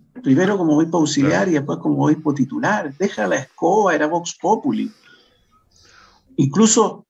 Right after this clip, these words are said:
Speaker 1: lo cuento en el libro, eh, eh, Renato Evia cuenta que Carlos González le dice de repente,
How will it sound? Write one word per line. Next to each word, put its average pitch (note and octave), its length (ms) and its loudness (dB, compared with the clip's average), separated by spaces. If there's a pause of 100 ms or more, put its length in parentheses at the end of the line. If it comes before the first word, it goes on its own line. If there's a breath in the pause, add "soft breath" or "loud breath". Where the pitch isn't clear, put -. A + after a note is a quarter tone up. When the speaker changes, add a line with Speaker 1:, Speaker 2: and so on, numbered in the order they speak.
(160)
Speaker 1:
lo B2+ 180 0
cuento E3+ 260 0
en E3+ 60 2
el E3 120 0
libro, G3 480 0
eh, B2 420 0
eh, B2+ 240 0
Renato D#3 400 0
Evia G3+ 180 0
cuenta F#3 320 -4
que D3 120 -2
Carlos F3+ 260 0
González F3+ 460 0
le D#3+ 120 2
dice G3 300 -4
de F3+ 120 -2
repente, D#3+ 500 -6